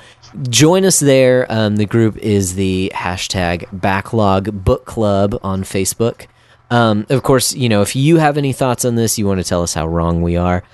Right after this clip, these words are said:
um, or you just wanna write a diatribe on why Waluigi has been snubbed,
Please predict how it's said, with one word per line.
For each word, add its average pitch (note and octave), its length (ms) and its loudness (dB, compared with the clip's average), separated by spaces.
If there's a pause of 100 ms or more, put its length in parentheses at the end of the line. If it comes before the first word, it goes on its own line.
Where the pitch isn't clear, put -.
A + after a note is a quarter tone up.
(240)
um, F#3 400 0 (100)
or E3 280 6
you D3 180 2
just C3+ 220 0
wanna A#2 300 2
write G#2+ 360 0
a G#2 100 -2
diatribe F#2+ 1000 -2
on D#2+ 380 -6
why F2 580 -4 (380)
Waluigi F#2 840 0
has D#2+ 160 -6
been D#2+ 220 -6
snubbed, E2 640 -2